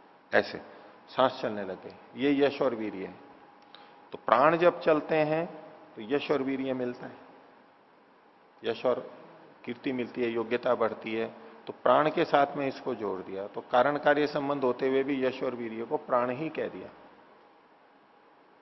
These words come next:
"न ऋते श्रांतस्य सख्याय देवा", एक वचन आता है, थके हुए के बिना, यदि हम थके नहीं हैं तो देव हमारे मित्र नहीं बनते।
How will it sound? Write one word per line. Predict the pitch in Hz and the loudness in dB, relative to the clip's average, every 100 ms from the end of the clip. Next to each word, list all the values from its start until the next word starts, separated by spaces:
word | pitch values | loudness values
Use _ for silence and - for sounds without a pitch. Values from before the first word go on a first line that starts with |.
| _ _ _ - - _ _ _ _ - _ _ - _ - _ _ _ _ - | _ _ _ -20 -20 _ _ _ _ -20 _ _ -20 _ -20 _ _ _ _ -6
"न | 113 135 | 2 2
ऋते | 127 139 120 | 2 -2 -2
श्रांतस्य | - - 117 117 - - - 110 | -2 -2 -2 -2 -6 -6 -6 -10
सख्याय | - 113 - 113 107 101 95 | -8 -10 -8 -4 -2 -2 -4
देवा", | 95 95 98 98 - - - - - - | -4 -4 -6 -10 -20 -20 -20 -20 -20 -20
एक | - | -12
वचन | 107 - 123 | -10 -6 -4
आता | 113 - 165 | -4 -6 -12
है, | - - - - - - _ _ _ _ _ _ _ _ _ _ _ _ _ _ _ _ _ - | -18 -20 -20 -20 -20 -20 _ _ _ _ _ _ _ _ _ _ _ _ _ _ _ _ _ -4
थके | 110 - 160 | -4 2 2
हुए | 156 143 143 | 4 4 2
के | 139 123 | 2 -4
बिना, | 107 95 92 - - - - - - _ _ | -4 -6 -8 -12 -20 -20 -20 -20 -20 _ _
यदि | 110 110 | -10 -4
हम | 123 120 | -4 -2
थके | 117 - 151 | -4 0 0
नहीं | 143 117 | 0 -2
हैं | 107 90 - - - - - - - - _ - | -6 -10 -16 -20 -20 -20 -20 -20 -20 -20 _ -20
तो | 90 | -6
देव | 90 131 135 | 2 2 2
हमारे | 123 123 123 123 | 0 0 0 0
मित्र | 120 - 139 | -4 -4 -4
नहीं | 135 131 117 | -4 -4 -6
बनते। | 101 - | -8 -10